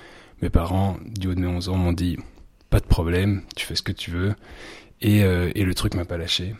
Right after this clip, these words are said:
même si à l'adolescence, euh, on se dit que ostéopathie, c'est peut-être pas le, surtout à l'époque, c'était pas le, le métier, euh, qu'on pensait. Il y avait plein de mes profs en humanité qui savaient même pas ce que c'était.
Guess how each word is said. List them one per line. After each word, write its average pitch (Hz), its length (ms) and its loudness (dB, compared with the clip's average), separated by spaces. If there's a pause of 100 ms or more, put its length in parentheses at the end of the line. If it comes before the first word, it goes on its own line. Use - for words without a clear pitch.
(200)
même 95 180 0
si 98 360 4
à 82 100 4
l'adolescence, 85 800 0
euh, - 120 -6 (1160)
on 107 100 2
se 92 100 -2
dit 90 160 -4
que 85 280 -2
ostéopathie, 82 580 -4
c'est - 160 -4
peut-être - 200 -6
pas 90 160 2
le, 87 200 -4 (240)
surtout - 300 4
à 92 40 6
l'époque, 90 480 0
c'était - 300 -4
pas 90 160 0
le, 85 220 -2 (340)
le 98 180 6
métier, 95 600 2
euh, 80 160 -2 (360)
qu'on 85 140 -6
pensait. 87 340 -2
Il 90 80 0
y 85 40 0
avait 78 100 -4
plein 90 180 -4
de 92 60 -2
mes 87 100 -4
profs - 380 -4
en 85 80 0
humanité 85 360 0
qui - 80 -4
savaient 90 180 -6
même 90 100 -8
pas 92 100 -8
ce - 60 -10
que - 100 -6
c'était. - 380 -6